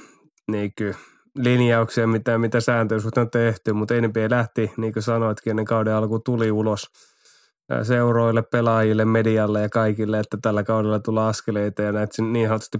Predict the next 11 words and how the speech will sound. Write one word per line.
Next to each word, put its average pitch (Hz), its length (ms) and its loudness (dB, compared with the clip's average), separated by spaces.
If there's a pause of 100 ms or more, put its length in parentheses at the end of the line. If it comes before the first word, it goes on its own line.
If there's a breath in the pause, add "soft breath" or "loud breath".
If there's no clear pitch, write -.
pallon 113 280 0
kantamisia 107 540 0
ottaa 104 240 -4 (100)
pois 107 320 0
ja, 98 220 -4
ja 117 200 -4
se 110 180 -2
linja 107 280 -2
on 101 120 -4
pitänyt 107 440 0
ja, 104 160 -2